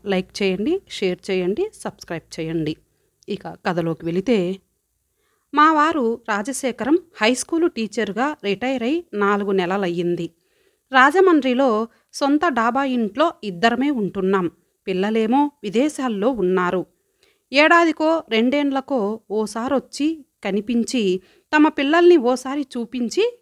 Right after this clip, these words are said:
వెళ్ళిపోతుంటారు. నాకైతే తీర్థయాత్రలు చేయాలని ఉంది. అందుకు ఇదే సమయం కూడా. అదే ఆయనకి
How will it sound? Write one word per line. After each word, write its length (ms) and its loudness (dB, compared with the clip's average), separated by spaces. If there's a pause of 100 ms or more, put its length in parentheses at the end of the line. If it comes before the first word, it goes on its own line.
(140)
వెళ్ళిపోతుంటారు. 840 -4 (480)
నాకైతే 680 0 (340)
తీర్థయాత్రలు 800 0
చేయాలని 440 0
ఉంది. 400 -2 (600)
అందుకు 600 4
ఇదే 260 2
సమయం 420 2
కూడా. 340 0 (360)
అదే 520 4
ఆయనకి 420 -2